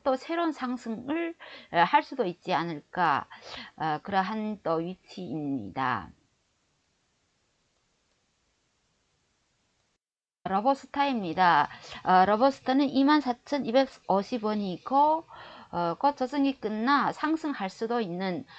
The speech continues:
반등 혹은 상승할 수도 있는 위치라고 봅니다.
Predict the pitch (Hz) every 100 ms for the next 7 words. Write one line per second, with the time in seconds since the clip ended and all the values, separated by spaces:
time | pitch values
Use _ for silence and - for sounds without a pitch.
0 | - - 196 254 233 214 214 269 269 302
1 | 311 285 208 185 208 214 196 226 226 170
2 | - 196 180 226 220 165 151 131 98 139
3 | 104 -